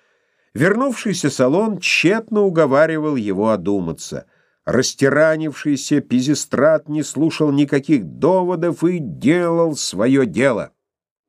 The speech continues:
Прежде всего он заложил в Ломбардии храм Зевса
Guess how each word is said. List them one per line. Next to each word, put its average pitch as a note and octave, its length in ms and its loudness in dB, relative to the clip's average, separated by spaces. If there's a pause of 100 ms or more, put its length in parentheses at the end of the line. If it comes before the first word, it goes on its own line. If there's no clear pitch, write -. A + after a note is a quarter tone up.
(640)
Прежде D3 480 2
всего C#3+ 300 0
он C#3+ 140 0
заложил B2 540 0
в F2+ 100 -6
Ломбардии A2+ 640 0
храм G2+ 400 -4
Зевса F#3+ 640 -2